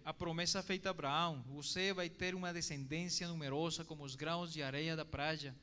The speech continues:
como as estrelas do céu." O Senhor cumpriu? Cumpriu. Agora não é só Israel, aí entrou também a igreja. Nós, nós somos grauzinhos de areia da igreja do Senhor,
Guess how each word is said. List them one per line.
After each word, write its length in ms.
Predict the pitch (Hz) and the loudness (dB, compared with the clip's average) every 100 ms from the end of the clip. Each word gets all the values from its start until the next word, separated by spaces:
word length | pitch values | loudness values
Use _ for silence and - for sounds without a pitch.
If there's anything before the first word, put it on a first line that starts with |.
| - - - | -20 -20 -12
como 200 | - 160 | -4 -2
as 140 | 156 - | 0 0
estrelas 420 | 131 160 165 165 | -2 2 2 2
do 120 | 147 | 0
céu." 360 | - 165 156 135 - - - - | 0 4 4 2 -6 -18 -18 -6
O 60 | |
Senhor 180 | - 143 | -4 -2
cumpriu? 380 | 143 175 185 254 - - - - - - - - - - - - - - | -4 -4 0 0 -2 -16 -20 -20 -20 -20 -20 -20 -20 -20 -20 -20 -20 -14
Cumpriu. 500 | 127 107 113 147 165 - - - - - - - - | -10 -8 -8 -8 -10 -16 -20 -20 -20 -20 -20 -20 -8
Agora 380 | 131 139 151 175 | -4 0 4 4
não 60 | 202 | 4
é 40 | |
só 180 | 196 214 | 2 2
Israel, 460 | 208 180 156 180 147 - - - - | 2 2 2 2 -2 -10 -20 -20 -8
aí 200 | 147 143 | -2 0
entrou 260 | 160 165 175 | 0 2 2
também 380 | 190 180 214 247 | 2 2 2 2
a 80 | 156 | -2
igreja. 580 | 139 151 185 208 - - - | 0 2 4 2 0 -2 -4
Nós, 460 | 160 226 233 - - | 0 2 0 -4 -2
nós 160 | 170 | -2
somos 300 | 170 208 208 | 2 2 0
grauzinhos 640 | 175 180 156 135 185 202 175 | 2 2 2 2 2 2 2
de 100 | 165 | 0
areia 500 | 139 147 170 160 127 - - - - | 2 2 2 2 -2 -10 -20 -20 -12
da 80 | 131 | -8
igreja 360 | 135 139 143 160 | -4 -2 -2 -4
do 100 | 143 | -4
Senhor, 440 | 135 120 127 131 | -4 -2 -2 -4